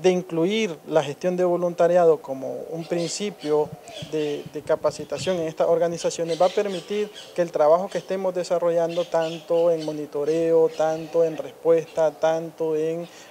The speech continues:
acciones de preparación, eh, sea más organizado, precisamente porque el tema de voluntariado a nivel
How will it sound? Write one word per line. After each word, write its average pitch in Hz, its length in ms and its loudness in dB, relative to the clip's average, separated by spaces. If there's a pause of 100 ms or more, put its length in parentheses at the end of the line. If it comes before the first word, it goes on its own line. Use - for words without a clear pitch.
acciones 170 460 0
de 175 100 2
preparación, 170 800 2 (1120)
eh, 175 260 0 (460)
sea 208 240 6
más 196 180 2
organizado, 165 680 2 (280)
precisamente 196 720 -2
porque 202 540 -2 (360)
el 160 320 -2 (460)
tema 220 300 4
de 170 80 6
voluntariado 156 840 2 (1040)
a 175 80 2
nivel 170 380 4